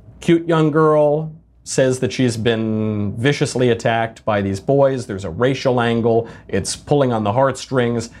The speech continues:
It's backing up the mainstream media's biases. So local T V, national T V, every newspaper runs this story. And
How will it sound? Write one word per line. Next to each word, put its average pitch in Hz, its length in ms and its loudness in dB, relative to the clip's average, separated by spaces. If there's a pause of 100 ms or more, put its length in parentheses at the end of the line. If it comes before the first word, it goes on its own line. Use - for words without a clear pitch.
(180)
It's 104 200 -2
backing 110 460 -2
up 117 180 -2
the 104 200 0
mainstream 107 380 0
media's 104 260 0
biases. 143 580 0 (160)
So - 160 -4
local 156 420 2
T 156 200 0
V, 135 160 -2
national 113 440 0
T 110 140 0
V, 110 300 0
every 220 340 4
newspaper 120 720 0 (400)
runs 117 800 0
this 101 520 -2 (340)
story. - 520 -2 (480)
And 147 560 2